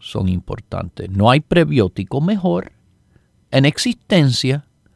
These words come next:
del psyllium, cien por ciento orgánico. La mejor alimentación de esas bacterias en su intestino.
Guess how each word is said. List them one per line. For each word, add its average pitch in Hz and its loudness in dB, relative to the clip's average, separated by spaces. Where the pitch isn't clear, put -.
del 135 2
psyllium, 185 -2
cien 117 4
por 98 0
ciento 98 2
orgánico. 95 0
La 131 10
mejor 156 10
alimentación 117 6
de 101 6
esas 120 4
bacterias 107 4
en 95 0
su 90 -2
intestino. 92 -4